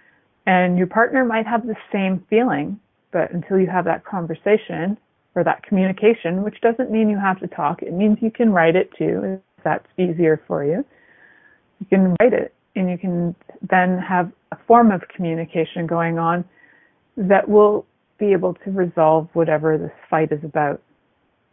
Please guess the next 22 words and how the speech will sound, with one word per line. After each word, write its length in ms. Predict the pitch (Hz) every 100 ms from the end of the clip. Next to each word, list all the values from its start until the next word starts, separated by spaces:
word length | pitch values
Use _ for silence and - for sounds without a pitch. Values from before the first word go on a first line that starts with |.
| _ _ - _ _
Fights, 340 | 226 240 - - _ - _ _ _ _ -
conflicts, 640 | - 180 170 175 - - _ _ -
whatever 500 | 175 170 165 170 170 _ _ _
you 80 | 175
want 200 | 175 170
to 120 | -
call 280 | - 220 202
them, 280 | 175 175 175 _ _ _ _ _ _
create 260 | - - 185
a 40 |
lot 180 | 175 165
of 100 | 170
tension 360 | - 180 165 180
and 180 | 170 165 -
stress. 300 | 196 185 190 _ _ _ _
And 180 | 185 185
when 140 | 180
there's 120 | 180 170
tension 300 | - 220 226
and 140 | 220 208
stress, 300 | - 208 220 - _ _ _ _ _ _ _ -
bodies 400 | 165 175 185